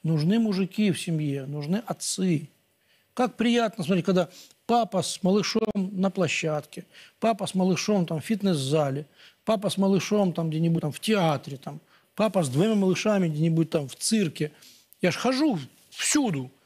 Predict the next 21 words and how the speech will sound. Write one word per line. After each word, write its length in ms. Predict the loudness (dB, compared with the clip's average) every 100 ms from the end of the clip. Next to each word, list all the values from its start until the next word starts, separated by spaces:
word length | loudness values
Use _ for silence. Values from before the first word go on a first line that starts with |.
| _ _ _
смотрю 520 | -4 -2 2 2 2
и 100 | 2
думаю: 340 | 2 2 4 2
«Вот, 160 | 0 -4 _ _ _ _ -6
нет, 200 | -2 -2 -6 -20 -20 _ -6
класс, 440 | -2 0 -2 -8
вот 120 | -14 -14 _ -10
класс, 460 | -6 -6 -8 -18 _ _ _ -4
просто 300 | -2 -2 -6
класс». 360 | -6 -14 -16 -20 _ _ _ _ _ _
То 100 | -6
есть 100 | -6 0
папа, 480 | 2 0 -2 -16 _ -2
не 120 | 0
ма-, 120 | 2
мама, 320 | 2 2 2 2
это 140 | 0
понятно. 760 | 0 2 2 2 0 -8 -18 -20 _ _ _ _ _ _ _ _ -14
Вот 100 | -14 _
папа. 460 | 2 2 0 -8 -14 _ _ _ _ _ _ _ _ _ _ _ _ _ _ -4
А? 160 | -2